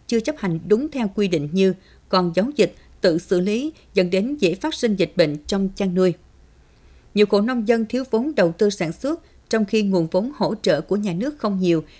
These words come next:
việc tiếp cận các nguồn vốn tín dụng còn gặp nhiều khó khăn, nên việc đầu tư để tái đàn và chăn nuôi theo hướng trang trại tập trung và ứng dụng công nghệ cao còn hạn chế. Cùng với đó, phần lớn sản xuất của các hộ nông dân hiện nay chưa theo định hướng yêu cầu của thị trường,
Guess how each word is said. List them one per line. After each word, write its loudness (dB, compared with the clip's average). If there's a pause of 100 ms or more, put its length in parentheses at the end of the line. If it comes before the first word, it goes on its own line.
(160)
việc 4
tiếp -2
cận 2
các -6
nguồn 0
vốn -2
tín -4
dụng 0
còn -4
gặp -2
nhiều -2
khó -6
khăn, -4 (280)
nên -2
việc 0
đầu 0
tư 0
để 2
tái -4
đàn -2
và -2
chăn -4
nuôi 0
theo -4
hướng -2
trang -4
trại -4
tập -8
trung 4 (280)
và 2
ứng -4
dụng 2
công -2
nghệ 0
cao -4
còn -4
hạn -4
chế. -2 (600)
Cùng 4
với 4
đó, 0 (220)
phần 2
lớn -2
sản -2
xuất -6
của 2
các -4
hộ 2
nông -2
dân 2
hiện -2
nay -2
chưa 2
theo -4
định 0
hướng -4
yêu 2
cầu 0
của 0
thị 4
trường, 4